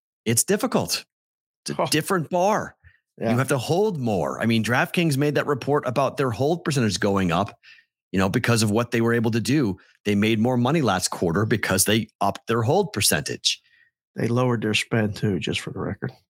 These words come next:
Speaker 1: That too, but
Speaker 2: <laughs>
Speaker 1: they're trying to, that's both, you know, they're trying to keep more money coming in. So worse odds for bookma-, for, for, for guys betting, make, keep more money. And there are other books that wanna have low hold percentages. They want it, but, like, even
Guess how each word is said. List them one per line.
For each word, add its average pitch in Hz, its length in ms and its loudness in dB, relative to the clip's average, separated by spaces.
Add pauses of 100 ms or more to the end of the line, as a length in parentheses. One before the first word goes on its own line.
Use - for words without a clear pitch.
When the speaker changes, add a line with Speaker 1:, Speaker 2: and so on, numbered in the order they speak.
Speaker 1:
That 110 200 0
too, 139 340 0 (340)
but 131 260 0 (100)
Speaker 2:
<laughs> - 120 -18
Speaker 1:
they're 127 120 0
trying 135 560 2
to, 139 120 0
that's - 340 -2
both, 113 360 -2
you 127 80 0
know, 107 200 2
they're - 280 -12
trying 95 120 2
to 87 60 2
keep 127 320 -2
more 139 140 2
money 131 220 2
coming 139 280 2
in. 110 180 2
So 117 140 0
worse 104 320 2
odds 117 260 0
for 127 140 0
bookma-, 104 420 0
for, 104 140 -2
for, 104 180 0
for 107 180 -2
guys 104 220 2
betting, 101 400 0 (360)
make, 85 260 0
keep - 220 0
more 127 160 2
money. 101 420 0 (800)
And 147 280 0 (120)
there 156 100 0
are 123 60 0
other 135 180 2
books 143 280 0
that 120 100 0
wanna 123 240 0
have 139 200 0
low 175 320 0
hold 117 240 -2
percentages. 69 520 0
They 82 100 2
want 104 200 2
it, 95 60 -4
but, - 180 -2
like, 123 260 0 (260)
even 185 400 0